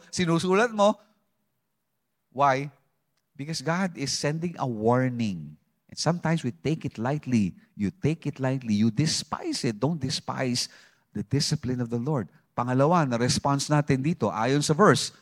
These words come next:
verse five, is you despair over it. You get discouraged. Yung bang kapag ka dinisiplina ka ng Panginoon, na, na, nalunod ka na, na-overwhelm ka,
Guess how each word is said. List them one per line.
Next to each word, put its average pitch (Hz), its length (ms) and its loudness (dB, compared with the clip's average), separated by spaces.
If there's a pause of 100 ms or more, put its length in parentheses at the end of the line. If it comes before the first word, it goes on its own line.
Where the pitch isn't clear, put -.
verse - 240 2
five, 160 320 0 (240)
is 147 320 2 (240)
you 143 420 4 (380)
despair 135 880 0
over 101 320 2
it. 90 100 -4 (140)
You 120 160 -2
get 135 240 -2
discouraged. 117 720 -2 (960)
Yung 139 160 -4
bang 151 100 0
kapag 156 220 0
ka 165 140 2 (260)
dinisiplina 156 580 4
ka 147 140 0
ng 151 100 2
Panginoon, 147 480 2 (1400)
na, 202 160 -4 (160)
na, 190 160 -4
nalunod 208 580 10
ka 226 140 0
na, 254 240 4
na-overwhelm 220 720 2
ka, 220 400 4